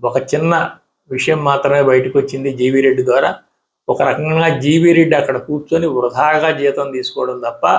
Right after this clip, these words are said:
ఆయన ఇంతవరకు చేయి, ఆయనకి ఎలాంటి సమాచారం లేదు, ఎలాంటి పని చేయలేదు,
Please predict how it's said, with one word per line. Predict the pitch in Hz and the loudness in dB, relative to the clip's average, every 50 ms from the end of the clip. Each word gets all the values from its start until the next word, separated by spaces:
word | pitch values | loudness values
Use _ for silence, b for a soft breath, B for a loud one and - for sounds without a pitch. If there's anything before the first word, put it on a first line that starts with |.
| - - _ _ _ _ _ _ _ - | -2 -4 _ _ _ _ _ _ _ -6
ఆయన | 107 104 131 147 147 139 | -4 -2 0 0 0 -2
ఇంతవరకు | 131 131 135 135 147 143 143 143 143 139 - 175 190 208 - - - _ _ _ _ _ - | -4 -6 -2 0 2 4 4 4 2 2 4 4 4 4 2 -4 -10 _ _ _ _ _ 0
చేయి, | 131 139 147 151 143 131 - - - _ _ _ _ _ | 0 2 2 0 -2 -4 -8 -10 -14 _ _ _ _ _
ఆయనకి | 117 127 131 131 131 139 | -2 -2 -2 2 2 2
ఎలాంటి | 127 135 139 139 139 139 | 2 4 2 0 0 -2
సమాచారం | - - 131 131 135 139 143 139 143 139 143 147 147 | -4 -4 -4 -2 0 0 0 2 2 0 0 0 -2
లేదు, | 151 151 151 170 214 - _ _ _ _ _ _ _ _ _ | -4 -6 -6 -8 -12 -14 _ _ _ _ _ _ _ _ _
ఎలాంటి | 123 127 135 135 135 131 135 123 | 0 0 2 0 2 2 0 0
పని | 131 - 113 123 143 147 | 0 -2 -2 -2 -2 -2
చేయలేదు, | 147 - 139 135 135 135 139 139 139 151 180 - | 0 2 4 4 6 6 4 4 2 0 -8 -8